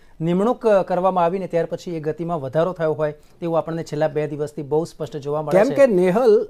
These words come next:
Speaker 2: અ,
Speaker 1: હમ.
Speaker 2: ભાજપને અત્યારે કોઈ પણ પ્રકારનું આંદોલન પોસાય તેમ નથી.
Speaker 1: હમ.
Speaker 2: કેમ કે આંદોલનકારી કર્મચારીઓ તો વિરુદ્ધમાં જાય, પણ એનાથી જે ઇફેક્ટિવ ત્રીજો વર્ગ હોય, આજે ગ્રામજનો બાનમાં આવેલા છે,
Speaker 1: હમ.
Speaker 2: દર્દીઓ બાનમાં આવેલા છે, એના પર પણ એની અસર થતી હોય છે.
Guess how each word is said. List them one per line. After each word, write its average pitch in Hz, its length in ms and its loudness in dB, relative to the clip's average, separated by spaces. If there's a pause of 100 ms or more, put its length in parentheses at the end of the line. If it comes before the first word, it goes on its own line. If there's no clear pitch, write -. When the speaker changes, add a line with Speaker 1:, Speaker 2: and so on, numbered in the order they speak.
Speaker 2:
અ, 175 60 -2
Speaker 1:
હમ. 208 160 2
Speaker 2:
ભાજપને 180 840 0
અત્યારે 226 680 0
કોઈ 226 340 4
પણ 262 240 -4
પ્રકારનું 226 640 -2
આંદોલન 220 480 2
પોસાય 180 500 0
તેમ 190 280 0
નથી. 156 440 -8
Speaker 1:
હમ. 160 140 -8 (160)
Speaker 2:
કેમ 202 180 2
કે 254 240 8
આંદોલનકારી 220 1040 2
કર્મચારીઓ 214 680 2
તો 233 120 2
વિરુદ્ધમાં 214 460 4
જાય, 233 140 2
પણ 247 180 -4
એનાથી 226 340 -2
જે 247 80 2
ઇફેક્ટિવ 240 600 2
ત્રીજો 254 340 4
વર્ગ 220 200 2
હોય, 160 180 0
આજે 185 160 0
ગ્રામજનો 220 500 2
બાનમાં 220 400 4
આવેલા 226 280 6
છે, 127 240 -4
Speaker 1:
હમ. 170 140 -6 (400)
Speaker 2:
દર્દીઓ 202 380 6
બાનમાં 226 380 4
આવેલા 233 300 6
છે, 123 260 -4 (200)
એના 185 260 2
પર 220 140 2
પણ 226 160 0
એની 214 160 0
અસર 180 200 -2
થતી 147 260 -8
હોય 117 160 -6
છે. - 140 -20